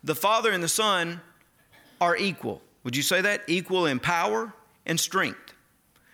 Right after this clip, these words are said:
God the Father and Jesus Christ are of equal power and strength. Paul's already told us about Jesus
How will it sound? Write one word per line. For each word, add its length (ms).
God 260
the 80
Father 420
and 180
Jesus 480
Christ 640
are 160
of 280
equal 500
power 400
and 80
strength. 320
Paul's 380
already 360
told 260
us 140
about 260
Jesus 640